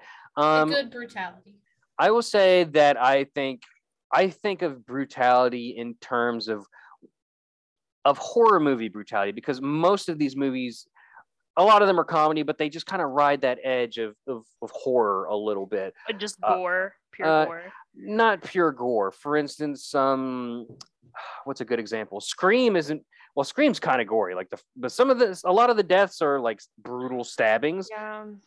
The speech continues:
Speaker 2: but not necessarily, like, you don't need to see intestines every time for it to be brutal, right?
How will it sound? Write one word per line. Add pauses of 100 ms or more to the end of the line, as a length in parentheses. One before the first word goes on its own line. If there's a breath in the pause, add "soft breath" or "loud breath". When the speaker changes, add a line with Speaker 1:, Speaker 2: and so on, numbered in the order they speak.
(160)
Speaker 2:
but
not
necessarily,
like,
you
don't
need
to
see
intestines
every
time
for
it
to
be
brutal, (140)
right?